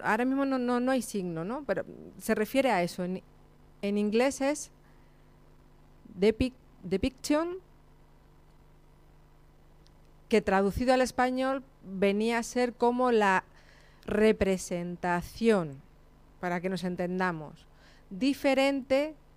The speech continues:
de la iconicidad, ¿vale? Hay que matizar ese aspecto.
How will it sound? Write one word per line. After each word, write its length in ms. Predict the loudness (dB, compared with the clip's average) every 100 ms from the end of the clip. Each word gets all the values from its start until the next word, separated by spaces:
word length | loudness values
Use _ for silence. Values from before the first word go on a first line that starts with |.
| -20 -20 -20 -20 -20 -20 -20 -20 -20 -20 -2
de 160 | 4 6
la 200 | 6 2
iconicidad, 920 | -2 2 2 2 -2 -2 0 0 -4 -10 -20 -20 -20 -14
¿vale? 300 | -4 -2 -2 -4
Hay 140 | -10 -6
que 200 | -2 -2
matizar 800 | -4 -6 -4 -4 -4 -4 -2 -2
ese 180 | -4 -8
aspecto. 600 | -8 -10 -12 -12 -14